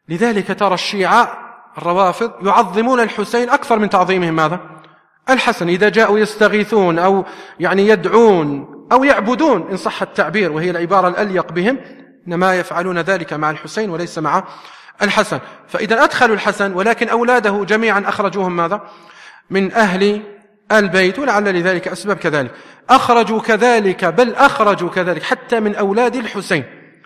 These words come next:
من لا يهوى هواهم ولم يسلك سبيلهم ولم ينهج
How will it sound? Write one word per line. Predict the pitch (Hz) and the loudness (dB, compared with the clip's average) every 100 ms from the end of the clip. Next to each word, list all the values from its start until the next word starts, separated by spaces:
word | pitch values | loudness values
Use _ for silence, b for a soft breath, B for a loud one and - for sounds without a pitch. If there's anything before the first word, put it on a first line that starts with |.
| B B B | B B B
من | 214 208 202 | 2 2 2
لا | 226 214 | 2 4
يهوى | 208 220 180 233 | 4 2 2 2
هواهم | 214 202 185 175 185 185 - - b b b | 4 2 2 2 0 -2 -10 -20 b b b
ولم | 208 220 | 0 2
يسلك | 220 226 220 208 | 0 -2 -4 -4
سبيلهم | - 185 196 175 165 175 180 | -2 -2 0 -2 -2 -4 -6
ولم | 180 202 214 | -2 0 2
ينهج | 233 220 202 208 - | 2 4 2 0 -4